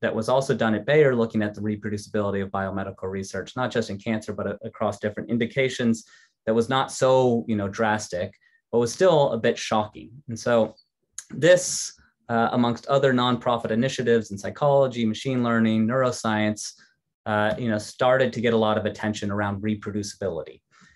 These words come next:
And so at that time, uh, I was still a grad student, still looking under the microscope at cells dividing.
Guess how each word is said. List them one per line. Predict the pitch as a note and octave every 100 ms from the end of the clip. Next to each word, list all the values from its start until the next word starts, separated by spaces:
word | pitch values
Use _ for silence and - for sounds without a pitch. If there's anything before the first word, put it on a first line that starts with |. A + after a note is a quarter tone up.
| _ _
And | A2+
so | C3+
at | D#3
that | D#3+ C#3
time, | - G#3+ B2+ B2 G#3 G3 G3+ -
uh, | A2+ A2 A#2
I | A#2
was | A#2
still | - A2+
a | G#2+
grad | B2+ D3 C3+
student, | - C3 C3
still | - A2 A2 A2+ A2+
looking | A2 A2+
under | A2 G#2+
the | G#2
microscope | B2+ C#3+ C3 - A2+ -
at |
cells | - G#2+ G#2+ G#2
dividing. | C3 F3 C3+ A#2 A#2